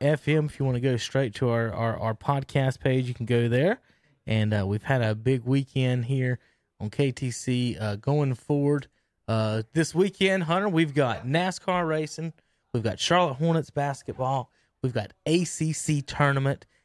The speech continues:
and ladies and gentlemen, the Shelby Golden Lions, one of our local high school teams, for you not, folks not from around here that'll be listening and watching, uh, just won on, uh,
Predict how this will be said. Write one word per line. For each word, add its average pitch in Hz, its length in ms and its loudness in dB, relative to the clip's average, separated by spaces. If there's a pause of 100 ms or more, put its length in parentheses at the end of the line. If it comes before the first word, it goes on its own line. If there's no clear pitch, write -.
(240)
and 113 560 -2
ladies 139 320 2
and 131 80 0
gentlemen, 139 380 2
the 113 140 -2
Shelby 165 560 2
Golden 139 480 0
Lions, 175 640 -4 (400)
one 123 100 2
of 120 80 0
our 113 140 4
local 131 400 2
high 135 240 0
school 131 260 2
teams, 147 480 0
for - 80 -8
you 104 220 -2 (400)
not, 127 320 0
folks - 340 -4
not 127 300 0
from 113 140 -2
around 110 240 2
here 110 120 0
that'll 107 140 0
be 107 120 0
listening 107 360 -2
and 107 40 0
watching, 110 300 -2 (600)
uh, 110 480 2
just 120 340 -4
won 127 460 0 (680)
on, 113 380 -4
uh, 104 180 -4